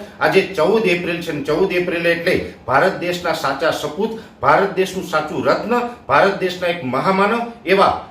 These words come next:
ડોક્ટર બાબા સાહેબ ભીમરાવ આંબેડકરજીની જન્મજયંતિ છે. એમની જન્મજયંતિ નિમિત્તે એમના ચરણોમાં હું કોટી કોટી વંદન કરું છું. ડોક્ટર બાબા સાહેબ ભીમરાવ આંબેડકર એટલે જ્ઞાનનો ભંડાર કહી શકાય, knowledge of symbol, અને જેણે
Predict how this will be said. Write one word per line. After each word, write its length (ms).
ડોક્ટર 380
બાબા 340
સાહેબ 280
ભીમરાવ 360
આંબેડકરજીની 800
જન્મજયંતિ 680
છે. 400
એમની 260
જન્મજયંતિ 640
નિમિત્તે 340
એમના 220
ચરણોમાં 460
હું 180
કોટી 220
કોટી 260
વંદન 320
કરું 300
છું. 220
ડોક્ટર 400
બાબા 520
સાહેબ 380
ભીમરાવ 460
આંબેડકર 520
એટલે 260
જ્ઞાનનો 560
ભંડાર 440
કહી 120
શકાય, 360
knowledge 420
of 160
symbol, 280
અને 140
જેણે 540